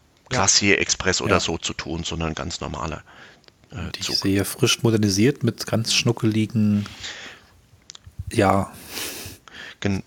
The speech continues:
Speaker 3: irgendwie schnuffigen Zügen. Ich weiß gar nicht,
Speaker 2: Genau,
Speaker 3: wie ich sie
Speaker 2: die,
Speaker 3: beschreiben soll.
Speaker 2: die, äh,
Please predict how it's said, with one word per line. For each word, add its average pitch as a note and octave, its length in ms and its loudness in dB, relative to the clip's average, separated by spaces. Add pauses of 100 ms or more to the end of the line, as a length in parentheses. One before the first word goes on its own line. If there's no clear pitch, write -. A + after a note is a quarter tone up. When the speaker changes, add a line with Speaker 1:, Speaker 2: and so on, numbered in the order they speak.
(140)
Speaker 3:
irgendwie G#2 420 0
schnuffigen G#2 540 2
Zügen. F#2 280 0
Ich F2+ 140 -4
weiß F#2 140 0
gar F#2 100 -4
nicht, E2+ 60 -2
Speaker 2:
Genau, G#2+ 240 6
Speaker 3:
wie - 20 8
ich G#2 60 4
sie A2 60 4
Speaker 2:
die, G#2+ 60 0
Speaker 3:
beschreiben F#2 380 2
soll. E2+ 180 -2 (280)
Speaker 2:
die, B2 260 4
äh, A2+ 320 8